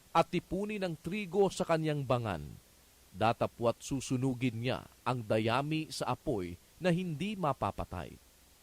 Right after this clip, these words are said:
Sa mga iba pang maraming pangaral ay ipinangangaral nga niya sa bayan ang mabuting balita. Datapwat si Herodes na tetrarka,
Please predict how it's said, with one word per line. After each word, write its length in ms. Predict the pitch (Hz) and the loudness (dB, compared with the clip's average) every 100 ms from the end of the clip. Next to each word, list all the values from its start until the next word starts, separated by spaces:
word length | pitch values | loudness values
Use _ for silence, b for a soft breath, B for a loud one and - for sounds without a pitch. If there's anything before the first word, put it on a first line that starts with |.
| - - - - - | -20 -20 -20 -20 -12
Sa 240 | - 233 | 0 4
mga 240 | 226 208 190 | 4 2 0
iba 240 | 160 170 | 2 2
pang 240 | 180 180 | 2 2
maraming 560 | 156 139 143 170 170 139 120 - | 2 4 4 2 -2 -4 -4 -2
pangaral 720 | 135 131 131 98 76 78 98 - - - - | 0 0 -2 -2 -8 -10 -14 -20 -20 -10 0
ay 240 | 190 226 | 0 0
ipinangangaral 880 | 185 202 180 160 156 143 156 175 170 160 147 | -4 -4 -2 -2 -2 2 2 2 0 -2 0
nga 160 | 147 | 0
niya 260 | 170 156 - - - | 0 -2 -4 -10 -20
sa 320 | - - 107 | -14 -2 -2
bayan 480 | 90 151 160 73 55 - - - | 0 0 0 -2 -10 -18 -20 -8
ang 160 | 131 117 | -6 -2
mabuting 560 | 90 82 147 - 180 | -4 -2 -4 -2 -8
balita. 560 | 170 135 113 92 - - - - - - - - | -4 -2 -4 -6 -12 -14 -18 -20 -20 -20 -20 -18
Datapwat 640 | 85 - 196 208 190 214 - | 0 2 2 0 2 2 2
si 160 | 214 | 0
Herodes 560 | 175 165 156 135 143 - | 0 4 2 4 2 0
na 160 | 170 170 | -2 0
tetrarka, 720 | 175 - 156 170 147 82 | -4 -2 -2 -2 -2 -8